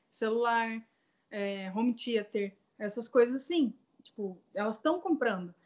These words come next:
Aí, hoje eu recebi uma promoção numa loja aqui, uma loja da, da cidade aqui de roupa e tal, que, ah, você,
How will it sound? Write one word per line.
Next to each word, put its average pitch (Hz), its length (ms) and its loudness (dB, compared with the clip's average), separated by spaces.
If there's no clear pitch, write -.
Aí, 254 300 4
hoje 311 380 6
eu 339 80 0
recebi 302 380 -2
uma 294 180 0
promoção 277 640 0
numa 277 240 2
loja 269 460 2
aqui, 302 400 -2
uma 233 180 -6
loja 226 640 -4
da, 190 280 -4
da 196 200 -8
cidade 220 480 0
aqui 220 180 -8
de 226 120 -4
roupa 220 440 2
e 226 40 -8
tal, 247 420 2
que, 254 80 0
ah, 262 220 4
você, 220 520 -2